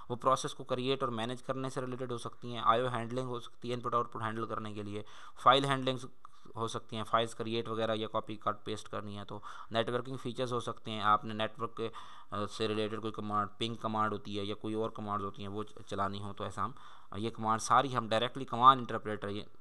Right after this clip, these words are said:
के ऊपर क्या कर सकते हैं, जाके यूज़ कर सकते हैं। इसका काम होता है कि जो कमांड यहाँ पर टाइप की जाएगी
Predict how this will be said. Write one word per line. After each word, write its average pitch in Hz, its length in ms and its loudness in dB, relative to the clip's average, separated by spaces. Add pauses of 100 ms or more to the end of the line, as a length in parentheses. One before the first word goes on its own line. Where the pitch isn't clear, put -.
(160)
के 101 60 -4
ऊपर 101 200 -4
क्या 101 140 -4
कर 95 140 -4
सकते - 280 -8
हैं, 98 80 -6
जाके 101 360 -4 (340)
यूज़ 95 160 -6
कर 104 100 -8
सकते - 280 -8
हैं। - 80 -6
इसका 113 120 -4
काम 120 220 4
होता 123 180 -2
है 127 60 -2
कि 120 60 -2
जो 123 120 -2
कमांड 117 280 0
यहाँ 110 160 -2
पर 110 100 -4
टाइप 104 280 0
की 143 100 -4
जाएगी 139 400 2